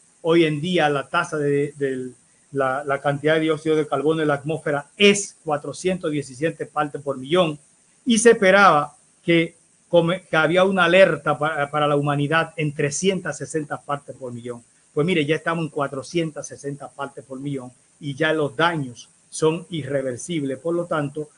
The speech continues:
nosotros tenemos que apresurarnos, adaptarnos a mitigar y a ser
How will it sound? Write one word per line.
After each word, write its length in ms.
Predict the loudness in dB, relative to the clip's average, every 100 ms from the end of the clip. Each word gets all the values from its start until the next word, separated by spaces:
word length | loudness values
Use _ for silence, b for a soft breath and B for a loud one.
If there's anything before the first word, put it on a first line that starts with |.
| b
nosotros 460 | -10 -2 0 0 -4
tenemos 380 | -4 -4 -6 -2
que 220 | -2 -2
apresurarnos, 840 | -6 -6 -8 -6 -2 0 -2 -6 -10
adaptarnos 760 | -2 -2 -2 -2 0 0 -2 -6
a 80 | -8
mitigar 560 | -10 -12 -4 -2 -2 -4 _ _ _
y 240 | -4 -4 -6 _ _
a 180 | -6 -6
ser 380 | 0 0 0